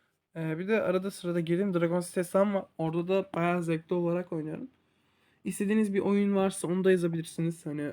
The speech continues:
oynamam. PlayStation ikim var. Onunla beraber videoda çekebilirim.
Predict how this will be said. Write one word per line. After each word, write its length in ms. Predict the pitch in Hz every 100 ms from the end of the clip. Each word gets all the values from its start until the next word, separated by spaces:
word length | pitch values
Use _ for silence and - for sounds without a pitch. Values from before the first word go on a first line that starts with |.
| -
oynamam. 500 | 160 156 151 147 160
PlayStation 540 | - 180 175 185 190
ikim 280 | 180 190 185
var. 180 | 170 170 -
Onunla 300 | 170 175 170
beraber 420 | 165 156 160 165
videoda 260 | 160 151 165
çekebilirim. 520 | 165 165 151 143 156